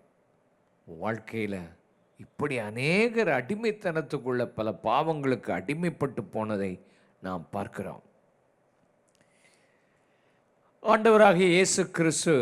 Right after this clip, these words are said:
தான் வாழ்ந்த நாட்களில் ஏராளமான பேர் அவரை பின்பற்றினார்கள்.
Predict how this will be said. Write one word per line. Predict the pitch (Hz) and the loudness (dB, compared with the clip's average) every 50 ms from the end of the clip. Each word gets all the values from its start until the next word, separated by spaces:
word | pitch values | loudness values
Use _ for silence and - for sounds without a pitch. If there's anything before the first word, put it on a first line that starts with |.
| 113 110 120 - - - | 2 0 -4 -8 -14 -8
தான் | - 123 123 127 120 113 | -2 0 0 0 0 2
வாழ்ந்த | 127 151 165 175 165 151 143 | 4 4 2 2 2 -2 -2
நாட்களில் | 127 127 131 139 139 - - 147 131 120 113 101 92 95 107 - _ _ _ _ _ _ _ _ _ _ _ _ _ _ _ _ _ _ _ _ _ _ _ - | 0 2 0 0 0 -2 -4 -2 -2 0 -2 -4 -6 -10 -14 -18 _ _ _ _ _ _ _ _ _ _ _ _ _ _ _ _ _ _ _ _ _ _ _ -4
ஏராளமான | 131 175 220 226 247 262 269 269 269 269 269 262 262 254 254 | 0 2 4 6 8 8 8 6 6 6 4 4 6 4 2
பேர் | 190 170 247 240 247 240 | 2 4 6 6 6 8
அவரை | 226 214 208 208 202 185 | 6 4 6 4 4 2
பின்பற்றினார்கள். | 185 - 220 220 233 214 214 214 - 170 165 147 135 123 107 - 95 80 | 2 0 -4 -2 0 0 -2 -2 -2 -4 -2 0 0 -2 -2 -4 -10 -16